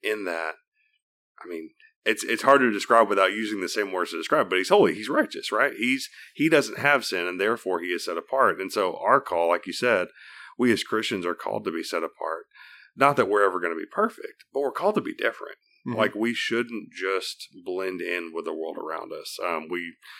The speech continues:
Speaker 1: you know, Jesus says to be in the world, but not of the world, right? That's, that's what all of that means. That's, that's really what being set apart is all about, is, is we're, we're supposed to be different.
Speaker 2: And, and the righteous side of things, even that is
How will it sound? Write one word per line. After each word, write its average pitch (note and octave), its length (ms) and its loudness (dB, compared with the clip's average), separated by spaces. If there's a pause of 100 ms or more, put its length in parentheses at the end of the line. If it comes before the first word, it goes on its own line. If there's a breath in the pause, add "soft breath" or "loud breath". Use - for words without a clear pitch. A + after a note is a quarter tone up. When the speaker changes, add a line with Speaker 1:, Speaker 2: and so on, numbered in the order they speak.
(280 loud breath)
Speaker 1:
you - 80 -20
know, D2+ 120 -20
Jesus E2 300 -8
says F#2+ 200 -2
to G#2+ 60 -4
be F#2 200 -2
in F#2+ 140 -2
the G#2 80 0
world, G2+ 280 2
but G2+ 80 0
not G#2+ 180 0
of A#2 180 2
the E2+ 100 -2
world, - 280 -12
right? G2 220 0
That's, G#2+ 300 0 (160)
that's A2+ 200 0
what G#2 200 0
all G2 200 4
of F2+ 60 0
that E2+ 200 -4
means. F2 260 -4
That's, - 320 -6 (560 soft breath)
that's G#2 180 0
really B2+ 180 6
what G2 140 4
being F#2 220 -2
set F2+ 180 -2
apart F2 300 -4
is D#2+ 80 -10
all D#2+ 160 -4
about, G2 320 2
is, E2+ 300 -6
is - 200 -8
we're, F#2+ 200 -6 (120)
we're F2+ 80 -8
supposed - 380 -6
to - 60 -20
be D#2+ 100 -8
different. - 380 -12 (1200 soft breath)
Speaker 2:
And, D3+ 280 4 (160)
and D3 160 2
the C3 80 4
righteous C3 560 6
side A2+ 220 2
of A2 120 -8
things, A#2 500 -6
even D3+ 360 6
that B2+ 420 4
is A2+ 720 -8